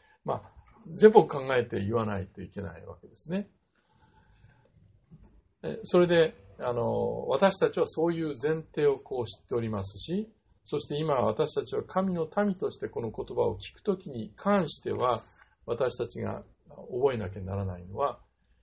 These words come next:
いただいているイエス・キリストのそのメシアとしての最後の姿っていう、このことを決して疑ったり、捨てたりということがあってはならない。もしそのことが仮に起こるとすると、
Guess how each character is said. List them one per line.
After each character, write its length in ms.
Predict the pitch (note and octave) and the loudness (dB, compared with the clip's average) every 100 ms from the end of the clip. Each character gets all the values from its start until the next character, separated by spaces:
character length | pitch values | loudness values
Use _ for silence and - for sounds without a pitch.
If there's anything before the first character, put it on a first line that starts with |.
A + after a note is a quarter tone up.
| _ - | _ -18
い 100 | A#2+ | -6
た 120 | E3+ | -2
だ 160 | F3+ F3+ | 0 0
い 140 | F3+ | 0
て 80 | E3+ | -4
い 60 | |
る 80 | D#3+ | -4
イ 140 | C#3+ E3+ | -2 -4
エ 40 | |
ス・ 180 | F#3 - | -4 -8
キ 120 | - | -14
リ 80 | C3 | -12
ス 160 | - - | -10 -6
ト 100 | A#2+ | -2
の 300 | C#3+ D#3+ - _ _ | 0 -2 -4 _ _
そ 180 | - A2+ | -10 -6
の 80 | G#2+ | -2
メ 180 | B2 | -2
シ 200 | E3 - | -2 0
ア 100 | C3+ | 0
と 140 | A2 A2+ | 0 -6
し 80 | - | -4
て 80 | |
の 100 | G#2+ | -6
最 360 | - - A3+ B3 | -6 -2 0 0
後 80 | F3 | -2
の 120 | A2+ | -4
姿 460 | - B2+ G#2+ - G2 | -6 -4 -4 -4 -10
っ 40 | - _ - | -10 _ -12
て 80 | A#2 | -6
い 100 | G2+ | -6
う、 160 | - - _ _ _ - | -8 -14 _ _ _ -2
こ 140 | D3 | 0
の 80 | C#3+ | 0
こ 160 | - | -2
と 160 | B2 A2+ | -2 2
を 260 | B2 G#2+ - _ - | 4 2 0 _ -8
決 140 | F#3+ | -6
し 140 | - - | -6 -4
て 80 | G#3 | -2
疑 400 | F#3 F3+ F#3 F#3 | -2 0 0 0
っ 60 | F#3 _ - | -4 _ 0
た 140 | F3+ | 0
り、 220 | D3 G#3+ - _ - | 0 -8 -12 _ -18
捨 220 | - E3 | -2 -2
て 40 | |
た 140 | E3 G3 | 2 2
り 100 | F3 | 0
と 140 | - | -4
い 120 | A#2+ | -6
う 40 | A#2+ | -6
こ 120 | B2+ | -6
と 100 | B2+ | -6
が 240 | A2+ - D3 | -6 -6 -10
あ 40 | |
っ 40 | |
て 200 | - - | -10 -4
は 140 | B2+ G2+ | -2 0
な 140 | G2 | -2
ら 140 | C3 D#3+ | -2 -2
な 160 | C3 | -4
い。 80 | F#2 - _ _ _ _ - | -6 -14 _ _ _ _ -2
も 140 | F#3+ | 0
し 160 | G#3+ F3+ | 0 -2
そ 140 | - | -2
の 80 | E3+ | -2
こ 160 | F3 F#3 | 0 -2
と 100 | D#3 | -2
が 80 | A#2 | -4
仮 220 | C#3 B2+ | -6 -6
に 60 | |
起 40 | C3+ - | -4 -6
こ 160 | - B3+ | -6 -6
る 100 | G#3 | -4
と 100 | A#2 | -6
す 140 | - | -6
る 120 | A#2 G#2 | -10 -4
と、 320 | A#2+ G#2+ | 0 0